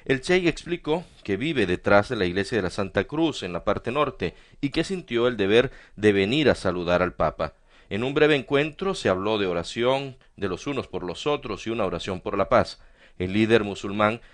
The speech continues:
le entregó como regalo al Santo Padre un bastón tallado, una placa con una escritura islámica y un rosario. El Papa, por su parte, le entregó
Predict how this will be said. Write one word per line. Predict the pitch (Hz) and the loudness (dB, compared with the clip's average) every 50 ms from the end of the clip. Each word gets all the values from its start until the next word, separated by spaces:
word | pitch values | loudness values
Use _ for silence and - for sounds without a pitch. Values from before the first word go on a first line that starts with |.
| - - | -20 -8
le | - 117 127 | -2 0 0
entregó | 123 113 120 123 131 170 180 | 0 2 2 2 2 0 -2
como | 196 196 185 160 | -4 -2 -2 0
regalo | 127 113 107 107 117 120 127 135 143 143 127 | 0 2 4 6 8 8 8 8 6 2 0
al | 107 | 0
Santo | - - 127 120 - 123 110 | 0 -2 -6 -6 -6 -8 -2
Padre | - 123 113 113 113 117 123 - - | 4 6 6 8 8 6 2 0 0
un | - 175 190 170 | -4 -6 -4 0
bastón | 165 160 104 - - - 98 98 | 0 0 0 -2 -4 -6 -6 -4
tallado, | 95 - 107 107 107 117 117 104 87 76 - _ _ - - _ | 0 0 0 4 6 6 6 6 4 -2 -8 _ _ -20 -20 _
una | - 113 117 127 131 117 - | -6 -6 0 2 2 2 2
placa | 131 143 156 143 - 104 87 | 0 0 0 0 2 -2 -2
con | - - 90 90 | -2 -4 -8 -6
una | 95 98 104 113 113 107 | -6 -2 2 2 2 2
escritura | 95 85 - 95 92 87 - 107 110 110 | 2 -2 -2 -6 -6 -4 -2 -2 -2 -2
islámica | 107 127 135 135 135 135 135 - 175 185 - | 2 4 2 4 4 0 -4 0 0 0 0
y | - 104 104 | -2 -6 -6
un | 95 90 | -6 -6
rosario. | 101 95 - - 87 80 73 76 78 - - - _ - | -8 -8 -2 0 0 0 0 -4 -10 -14 -20 -16 _ -4
El | 135 139 | -4 -2
Papa, | - 120 117 - - 120 - | 0 -2 -2 0 0 -4 -2
por | - 139 139 | -4 -6 -6
su | - 151 | -6 -6
parte, | - - 160 165 165 170 170 - - - - - - _ | 2 2 2 2 2 -4 -6 -6 -8 -20 -20 -20 -18 _
le | 90 92 98 113 | -2 0 0 0
entregó | 123 120 - 123 107 98 104 104 - | 0 0 -2 0 0 0 -2 -2 -4